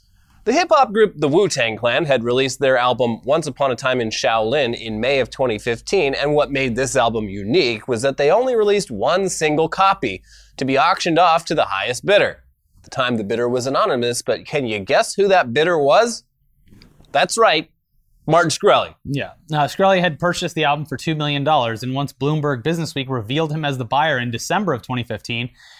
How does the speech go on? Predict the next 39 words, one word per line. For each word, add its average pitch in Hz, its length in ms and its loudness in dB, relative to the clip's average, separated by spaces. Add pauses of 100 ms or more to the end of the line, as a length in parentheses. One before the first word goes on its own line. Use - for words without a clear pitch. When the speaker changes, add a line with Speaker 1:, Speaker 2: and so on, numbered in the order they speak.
(120)
Speaker 2:
he 170 160 -2 (140)
absolutely 175 800 -2
relished 151 680 -2
all 147 240 2
the 151 120 -2
hate 135 260 -4
once 131 300 -4
again 131 260 -4
being 123 220 -4
directed 127 400 -4
at 101 120 -6
him. 90 140 -18 (520)
When 165 100 0
the 185 100 2
idea 214 400 2
for 214 80 -10
the 208 140 -2
album 190 280 0
had 160 120 -2
been 156 100 -2
announced, 147 480 -2
many 156 240 -2
Wu-Tang 156 380 -4
fans 135 280 -4
had 135 120 -6
predicted 131 380 -6
that 131 100 -6
the 131 140 -4
album 139 320 0
was 131 120 -4
gonna 143 200 -2
end 139 220 -4
up 139 140 -2
getting 135 220 -4
purchased 143 340 -6
by 151 120 0
some 135 260 -4
rich 131 220 -4
asshole, 156 580 0